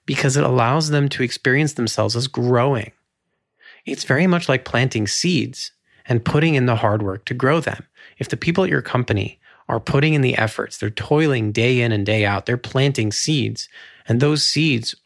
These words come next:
are for themselves personally, for their own career and personal life advancement. They want to move forward for their careers, for their lives, for themselves.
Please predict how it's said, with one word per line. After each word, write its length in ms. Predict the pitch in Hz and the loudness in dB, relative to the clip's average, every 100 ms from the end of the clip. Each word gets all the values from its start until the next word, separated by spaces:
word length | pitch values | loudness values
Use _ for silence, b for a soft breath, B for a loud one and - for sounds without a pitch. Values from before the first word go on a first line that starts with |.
| - | 0
are 240 | 131 127 | 2 0
for 180 | - 120 | -2 -2
themselves 480 | 113 113 - 135 135 | 0 0 0 0 -2
personally, 560 | - 165 - 170 127 | -2 0 2 2 2
for 140 | 107 117 | 0 2
their 120 | 113 | 2
own 160 | 120 | 2
career 580 | 120 - 110 110 120 131 | 0 -2 0 2 4 2
and 240 | 135 117 107 | 0 -4 -4
personal 440 | - 120 123 113 | -4 -2 0 0
life 400 | 104 113 120 - | 2 0 0 -4
advancement. 800 | - 110 135 190 - 101 - - B B B B | -6 0 2 2 -2 -6 -8 -14 B B B B
They 100 | 113 | 2
want 200 | 131 143 | 4 2
to 60 | |
move 220 | 120 110 110 | 2 0 -2
forward 580 | - 135 190 117 107 - b b b | 0 0 2 -2 -6 -20 b b b
for 100 | - | -4
their 140 | 104 104 | -2 -2
careers, 420 | - 101 104 110 | -2 -2 0 0
for 120 | - | 0
their 100 | 113 | 0
lives, 460 | 117 147 170 110 - | 2 2 0 -4 -10
for 120 | 120 | -8
themselves. 720 | 107 107 - 170 120 120 - | -4 -2 0 2 0 -4 -12